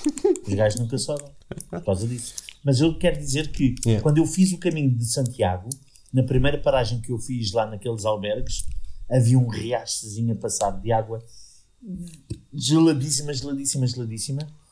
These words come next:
Speaker 2: E a senhora disse, "Descalcem-se e metam ali os pés que vão ver como, como é bom." E depois, no, pá, realmente a água fria faz muito, a água gelada, faz mesmo muito bem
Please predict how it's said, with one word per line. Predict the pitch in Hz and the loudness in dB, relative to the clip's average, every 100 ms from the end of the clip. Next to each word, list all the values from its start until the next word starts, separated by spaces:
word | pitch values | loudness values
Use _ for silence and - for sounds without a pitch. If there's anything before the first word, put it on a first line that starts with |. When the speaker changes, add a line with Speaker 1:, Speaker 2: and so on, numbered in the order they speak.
| _ _ | _ _
Speaker 2:
E | 104 | 2
a | 117 | 2
senhora | - 120 123 | 2 0 0
disse, | 120 110 95 - - - _ _ - - | -2 -4 -4 -6 -10 -20 _ _ -20 -10
"Descalcem-se | - - 104 104 - 127 127 - | -4 0 2 0 0 -4 -4 -8
e | 120 | -2
metam | 113 113 127 | 0 0 -2
ali | 117 117 | -4 -6
os | - | -6
pés | 117 113 | -4 -6
que | - | -6
vão | 120 | -6
ver | 113 117 | -4 -6
como, | - 117 113 - | -2 -2 -2 -6
como | 123 120 | -4 -2
é | |
bom." | 117 107 98 - - - | -2 -4 -6 -12 -20 -2
E | 127 | -2
depois, | - 127 | 2 2
no, | 104 117 123 - | 2 -2 -4 -12
pá, | - 98 90 | -4 -4 0
realmente | 107 104 110 110 | 0 2 2 2
a | 113 | 2
água | 110 113 | 0 -6
fria | - 117 117 | -8 -6 -6
faz | 113 117 110 | -2 -2 -2
muito, | 113 120 113 117 113 113 | -6 -8 -8 -12 -12 -6
a | 92 | -4
água | 110 113 | -2 -4
gelada, | 117 180 165 - - - - | -6 -6 -6 -4 -4 -4 -6
faz | - 107 | 0 0
mesmo | 104 113 104 | 2 0 0
muito | 117 104 | -4 -4
bem | 104 110 113 | -4 -4 -4